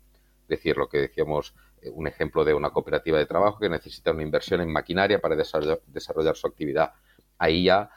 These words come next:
lo que vamos a hacer es, eh, ver la viabilidad económica de esta inversión, la capacidad de retorno que tiene,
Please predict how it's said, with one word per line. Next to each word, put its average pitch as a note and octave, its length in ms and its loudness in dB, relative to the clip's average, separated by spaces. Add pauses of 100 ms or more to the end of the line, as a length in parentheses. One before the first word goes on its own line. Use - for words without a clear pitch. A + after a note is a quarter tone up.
(140)
lo F2+ 140 2
que E2 100 0
vamos D#2 300 0
a F2 60 2
hacer A#2 360 4 (140)
es, F2+ 480 4
eh, D2+ 360 6
ver E2 200 2
la F#2 80 4
viabilidad D#2+ 420 2
económica E2 480 0
de E2+ 80 4
esta D#2 220 0
inversión, F2+ 420 2
la G2 100 -2
capacidad D2+ 400 -2
de D2+ 60 4
retorno D2+ 420 -2
que F2+ 120 0
tiene, G#2 400 2